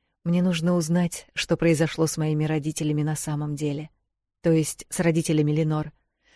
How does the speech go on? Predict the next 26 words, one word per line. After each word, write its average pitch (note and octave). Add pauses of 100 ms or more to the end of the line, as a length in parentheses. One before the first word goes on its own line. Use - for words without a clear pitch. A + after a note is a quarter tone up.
чтобы F3+
разорвать, F3+
наконец, D#3+
этот -
порочный E3
круг. - (720)
Ленор D#3+
Ларо — D3+
дочь D3+
заговорщиков D3+
и D3
пария, D#3 (540)
отщепенка, E3
которая D#3+
всем F3
желает D#3+
только D#3
зла. C#3+ (1080)
Но F3
главное, D3+ (420)
чтобы, F#3
наконец, F#3+
разорвать F3
связь E3+
своего D#3
имени D#3